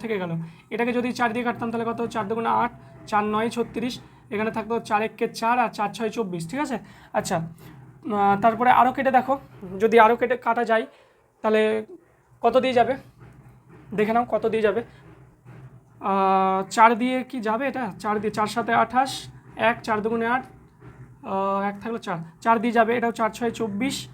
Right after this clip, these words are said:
এক থাকলো চার দুগুণে আট, চার দিয়ে যাবে, তাহলে চার ছয়ে চব্বিশ, এক থাকলো দশ, চার দুগুণে আট, চার পাঁচে কুড়ি, এটাকেও যদি চার দিয়ে আমরা কাটি, তাহলে কত হবে? চার সাতে আঠাশ, আহ, এক থাকলো চার দুগুণে আট, আর চার নয় ছত্রিশ,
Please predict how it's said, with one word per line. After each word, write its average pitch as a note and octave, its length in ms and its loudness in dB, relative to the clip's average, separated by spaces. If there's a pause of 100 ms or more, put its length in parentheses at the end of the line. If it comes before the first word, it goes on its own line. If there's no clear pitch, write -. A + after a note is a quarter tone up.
(360)
এক A3+ 120 -6
থাকলো A3+ 240 -4
চার A3 140 -2
দুগুণে A3 220 0
আট, B3+ 60 -6 (280)
চার A#3 160 4
দিয়ে A3+ 140 2
যাবে, F3+ 200 2
তাহলে G#3+ 160 0 (100)
চার A3+ 140 4 (100)
ছয়ে B3 240 2
চব্বিশ, B3 400 -2 (380)
এক G#3+ 60 -4 (120)
থাকলো A#3+ 240 0 (140)
দশ, A#3 140 0 (220)
চার G#3 180 -2
দুগুণে A3+ 200 2 (120)
আট, C4+ 100 -6 (140)
চার A3 200 -2
পাঁচে A3+ 180 -4 (100)
কুড়ি, A#3 180 -4 (640)
এটাকেও A#3 300 4
যদি B3 200 0
চার A#3 160 0
দিয়ে B3 140 0
আমরা B3 160 2
কাটি, A3 200 0
তাহলে A3+ 180 -2
কত A3+ 140 -6
হবে? F#3+ 200 -2
চার G#3 200 -4
সাতে A#3 160 -4 (140)
আঠাশ, A#3 380 -6
আহ, G3 880 -4 (180)
এক G#3+ 60 -6 (100)
থাকলো A#3+ 220 -2 (120)
চার A3 200 -2
দুগুণে A3+ 200 0 (120)
আট, A#3 180 0
আর A3 120 -4
চার G#3+ 200 -6
নয় A3 160 -2
ছত্রিশ, G3+ 300 -2